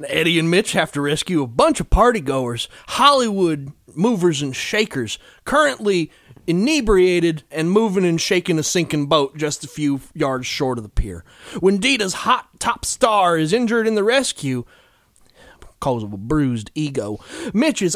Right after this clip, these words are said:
eyed by Dita to replace him as the star of her new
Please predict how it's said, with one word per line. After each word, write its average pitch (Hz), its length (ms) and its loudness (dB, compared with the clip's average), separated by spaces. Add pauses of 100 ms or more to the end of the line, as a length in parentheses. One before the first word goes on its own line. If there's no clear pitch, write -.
eyed 208 420 2
by 165 140 2
Dita 156 380 0
to 170 160 0
replace 170 520 0
him 139 160 0
as 139 200 -4
the 135 100 -10
star 208 420 -4
of 196 100 -8
her 220 200 -4
new 247 260 -2